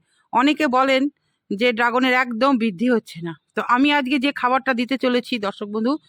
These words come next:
সেই খাবারটা তোমরা দেখো, দেখলেই বুঝতে পারবে যে ড্রাগনের সম্পূর্ণ বৃদ্ধি করার জন্য আমরা কি কি খাবার দেব। জৈবভাবে এবার ড্রাগন করব ভাবছি,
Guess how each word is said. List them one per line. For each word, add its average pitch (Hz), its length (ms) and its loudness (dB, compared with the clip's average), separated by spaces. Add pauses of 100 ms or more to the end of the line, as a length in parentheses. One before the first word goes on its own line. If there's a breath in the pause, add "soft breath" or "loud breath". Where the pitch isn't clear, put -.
(340 soft breath)
সেই 269 220 -2
খাবারটা 254 540 -2
তোমরা 240 340 0
দেখো, 202 400 -2 (560 soft breath)
দেখলেই 285 420 0 (320 loud breath)
বুঝতে 220 240 -2
পারবে 233 380 0 (360 soft breath)
যে 214 80 0
ড্রাগনের 254 520 0 (680 soft breath)
সম্পূর্ণ 311 500 2
বৃদ্ধি 240 440 0
করার 220 360 -2
জন্য 233 200 0
আমরা 214 400 0
কি 240 120 -6
কি 247 120 -4
খাবার 185 400 -4
দেব। 147 240 -6 (460)
জৈবভাবে 285 640 0
এবার 285 220 0
ড্রাগন 240 380 2
করব 233 420 0
ভাবছি, 226 560 -4